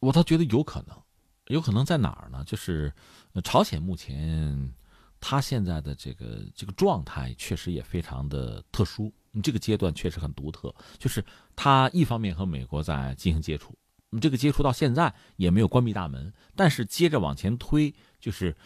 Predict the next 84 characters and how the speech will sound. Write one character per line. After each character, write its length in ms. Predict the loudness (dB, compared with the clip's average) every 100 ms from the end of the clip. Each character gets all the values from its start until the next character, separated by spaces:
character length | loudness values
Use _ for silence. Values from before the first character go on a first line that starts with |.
| -12
金 180 | 0 4
正 100 | 6
恩 80 | 4
和 80 | 2
特 140 | 0
朗 120 | -2
普 80 | -2
见 180 | -4 -2
面 180 | 0 2
能 140 | 2
不 60 | 2
能 80 | 0
取 220 | -4 -4
得 100 | -4
相 240 | 0 2
应 100 | 4
的 100 | 2
成 200 | 0 -4
果， 100 | -4
大 120 | -2
家 80 | -4
期 160 | -4 -2
待 100 | -2
的 80 | -2
成 220 | -4 -2
果， 180 | -2 -6 -12 0
难 240 | 4 4
度 120 | 4
确 200 | -2 -2
实 60 | -4
很 160 | -4 -10
大。 180 | -10 -4
我 120 | 0
们 100 | 2
以 40 |
前 120 | 4 2
分 180 | 2
析 60 | -2
过 100 | -2
多 140 | -2
次， 220 | -2 0 -2
不 140 | 0
再 100 | 0
赘 180 | 0 -2
言。 240 | -2 -8 -10 -20 -20 -10 6
但 140 | 8
是 40 | 10
这 80 |
个 80 | 6
姿 160 | 4 2
态 140 | 2
必 120 | 2
须 140 | 2 2
要 60 |
表 160 | 0 -2
达 120 | -4
出 140 | -14 -14
来， 120 | -6
就 100 | -2
是 160 | -2 -4 -4
我 260 | 4 6 6
没 100 | 6
有 100 | 6
关 180 | 6 2
上 80 | 2
谈 160 | -2
判 120 | -6
的 80 | -8
大 160 | -10 -12
门， 180 | -16 -20 _ _ 4
我 260 | 8 8
是 160 | 6 0
主 220 | 0 -6
动 140 | -2 0
要 100 | 0
推 340 | 0 4 6
这 100 | 4
个 80 | 0
半 160 | -2 -2
岛 100 | -4
无 120 | -8
核 160 | -6 -4
化 200 | -6
的， 120 | -8